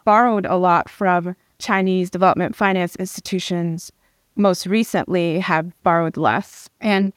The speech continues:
lastly, when it comes to the Africa region specifically, we see that in the past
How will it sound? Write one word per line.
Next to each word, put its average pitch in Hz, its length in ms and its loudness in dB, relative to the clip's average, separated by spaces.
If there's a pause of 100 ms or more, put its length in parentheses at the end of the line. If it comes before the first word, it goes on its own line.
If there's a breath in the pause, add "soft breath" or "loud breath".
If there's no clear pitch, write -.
(140)
lastly, 233 560 2
when 196 260 -2
it 208 140 -6
comes 202 400 -4
to 180 320 0
the 175 320 2
Africa 233 420 0
region 185 380 -2
specifically, 185 840 -2
we 180 180 0
see 196 460 0
that 170 460 0 (300)
in 190 140 0
the 165 80 0
past - 720 -6